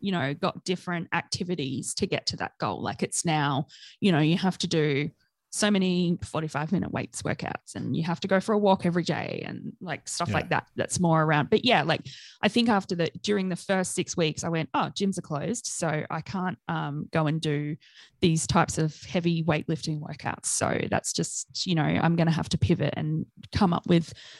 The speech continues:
Speaker 1: something that's more achievable for the next six weeks.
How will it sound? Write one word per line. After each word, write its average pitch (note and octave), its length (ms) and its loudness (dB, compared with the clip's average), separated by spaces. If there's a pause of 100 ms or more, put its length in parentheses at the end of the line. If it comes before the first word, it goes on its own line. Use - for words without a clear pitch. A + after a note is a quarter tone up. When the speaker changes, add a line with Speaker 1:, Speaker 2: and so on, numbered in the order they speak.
Speaker 1:
something F#3+ 340 6
that's - 260 0
more E3+ 180 0
achievable E3 680 0
for G3+ 140 -2
the D#3 100 -2
next - 240 -6
six - 220 -14
weeks. - 320 -8